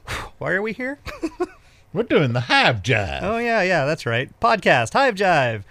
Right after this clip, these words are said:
Speaker 2: Mm-hmm.
Speaker 1: Um, we have been getting tons of feedback, and I love it. And we have gotten a lot of actual comments and responses on Instagram and on Facebook, people saying that they just found the show or that they like the show.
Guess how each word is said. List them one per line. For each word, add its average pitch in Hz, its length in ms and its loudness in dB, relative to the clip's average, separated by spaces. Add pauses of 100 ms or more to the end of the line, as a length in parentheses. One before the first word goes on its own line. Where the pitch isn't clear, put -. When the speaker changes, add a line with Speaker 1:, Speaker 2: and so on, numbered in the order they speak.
Speaker 2:
Mm-hmm. 131 400 -8
Speaker 1:
Um, 180 640 6 (180)
we 269 460 -2
have 156 180 -4
been 131 180 0
getting 127 460 -2
tons 170 360 -4
of 190 80 -12
feedback, 120 520 -6
and 143 200 -2
I 131 160 0
love 156 420 0
it. 180 160 -2
And 143 520 -2
we 165 160 -2
have 147 200 -4
gotten 135 720 -2
a 160 80 -6
lot 165 300 0
of 196 100 -2
actual 170 460 0
comments 151 440 -4
and 131 120 -4
responses 135 640 -4
on 127 340 -4
Instagram 131 460 -6
and 131 120 -6
on 117 140 -6
Facebook, 135 560 -6
people 143 260 -6
saying 127 380 -6
that 117 140 -8
they 117 120 -6
just 110 220 -10
found 147 240 -2
the 139 60 -6
show 135 320 -6
or 131 160 -6
that 113 180 -8
they 113 100 -8
like 135 280 -4
the 143 60 -6
show. 135 440 -2